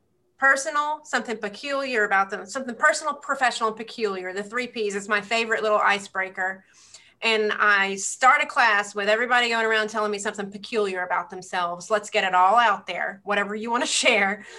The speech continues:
But we all, um, have something odd going on that's different. And, and as you said, Bianca, being different, you know, that's the best part. I mean, I know it's hard to be different, but I would,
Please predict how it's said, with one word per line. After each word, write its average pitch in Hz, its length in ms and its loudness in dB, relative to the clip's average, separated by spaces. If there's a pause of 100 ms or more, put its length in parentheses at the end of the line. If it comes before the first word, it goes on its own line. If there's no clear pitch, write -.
(280)
But 247 120 4
we 240 140 6
all, 226 600 8
um, 220 320 4
have 226 240 0
something 233 640 2 (100)
odd 196 460 6
going 214 280 2
on 196 420 -2 (100)
that's 226 260 -4
different. 214 540 0
And, 214 160 0
and 226 180 -2
as 220 160 -2
you 220 80 -8
said, 208 400 -6
Bianca, 202 420 -2
being 202 400 -6
different, 202 600 -4
you 214 100 -4
know, 190 480 -4 (720)
that's 254 260 -4
the 381 120 -2
best 202 340 -4
part. 277 320 -10 (380)
I 247 60 0
mean, 247 140 -4
I 240 80 0
know 254 180 0
it's 269 140 -8
hard 202 560 -2
to 202 80 -16
be 208 120 -4
different, 190 480 -12 (680)
but 226 160 2
I 214 200 4
would, 202 240 -4